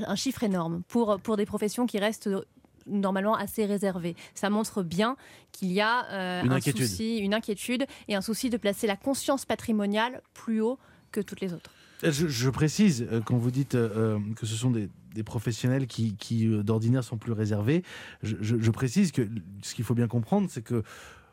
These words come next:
Speaker 2: euh, beaucoup ne parlent jamais parce qu'elles dépendent, ces personnes, du ministère de la Culture. Et qu'aujourd'hui, je, je le rappellerai encore une autre fois avant la fin de l'émission,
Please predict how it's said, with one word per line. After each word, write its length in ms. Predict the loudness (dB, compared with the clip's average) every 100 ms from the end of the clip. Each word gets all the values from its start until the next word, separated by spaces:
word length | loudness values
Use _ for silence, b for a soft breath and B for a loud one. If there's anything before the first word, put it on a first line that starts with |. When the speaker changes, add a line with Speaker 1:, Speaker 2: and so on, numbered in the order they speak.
| -12 -10
Speaker 2:
euh, 80 | -8
beaucoup 800 | -10 -12 -4 2 4 4 4 6
ne 180 | 6 4
parlent 320 | 2 0 0
jamais 460 | 0 2 4 4 4
parce 240 | 0 -4
qu'elles 320 | 0 0 0 0
dépendent, 480 | 0 4 2 2
ces 140 | -2 -2
personnes, 400 | -2 2 2 2
du 100 | 2
ministère 320 | 2 2 2
de 60 | 2
la 40 |
Culture. 440 | 0 0 4 4 4
Et 80 |
qu'aujourd'hui, 800 | -2 -2 -2 -2 -2 0 2 2
je, 120 | 2 0
je 140 | -2 -2
le 300 | -2 -4 -6
rappellerai 460 | -8 -4 -2 0
encore 320 | -2 0 2 2
une 100 | 0
autre 140 | -2
fois 180 | -2 -2
avant 140 | -2
la 100 | -4
fin 140 | -4 -6
de 40 |
l'émission, 380 | -4 -6 -4